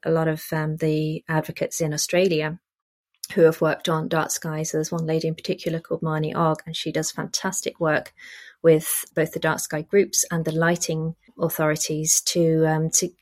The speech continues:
you know, to put them together. So we shouldn't be working against each other. We should be working with them. So it's sort of leaders like that that influence other countries. And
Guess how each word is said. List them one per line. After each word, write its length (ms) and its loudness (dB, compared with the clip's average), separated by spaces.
you 80 -4
know, 80 -4
to 160 -6
put 140 2
them 100 2
together. 520 2
So 200 -2
we 160 0
shouldn't 220 4
be 100 4
working 320 4
against 320 0
each 160 -12
other. 160 -4
We 80 -6
should 220 -10
be 80 -4
working 400 -6
with 240 -2
them. 180 -6
So 440 0
it's 300 -2
sort 120 -2
of 80 0
leaders 340 4
like 220 -4
that 260 -2
that 180 -4
influence 440 -2
other 160 -2
countries. 640 -2
And 380 -2